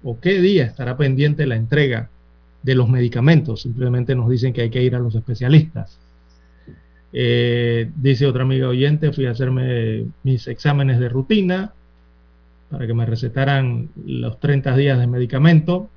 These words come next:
para su control, y ahora con esta información", dice, "resulta deberé esperar más tiempo.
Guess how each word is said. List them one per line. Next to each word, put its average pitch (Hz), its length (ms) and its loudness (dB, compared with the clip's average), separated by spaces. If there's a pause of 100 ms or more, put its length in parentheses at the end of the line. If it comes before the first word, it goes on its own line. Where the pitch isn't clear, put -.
(100)
para 117 180 -8
su 131 160 -8
control, 185 640 0 (1600)
y 117 600 -2
ahora 135 400 0
con 131 140 -2
esta 139 180 0
información", 135 680 2
dice, 151 240 2
"resulta 139 500 -2
deberé 123 260 -2
esperar 131 460 -2
más 120 260 -4
tiempo. 143 460 2